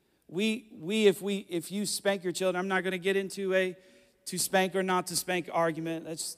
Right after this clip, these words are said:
that's your choice. I'm not the government. I'm not gonna tell you what to do with your kids today.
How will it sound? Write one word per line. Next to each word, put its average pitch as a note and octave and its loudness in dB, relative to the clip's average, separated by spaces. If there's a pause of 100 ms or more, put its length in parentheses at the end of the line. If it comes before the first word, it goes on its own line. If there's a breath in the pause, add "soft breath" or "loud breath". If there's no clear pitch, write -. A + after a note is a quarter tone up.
that's D#3+ -6
your E3 -4
choice. D#3+ -4
I'm D#3+ -8
not F3 4
the D#3+ -6
government. D3+ 2
I'm D3 -4
not D3 -4
gonna C#3+ -4 (460 loud breath)
tell D#3 0
you D3+ 2
what D3 6
to C#3+ -4
do C#3+ 2 (580 soft breath)
with C#3+ -8
your D3 -4
kids C#3+ 0
today. C3 -4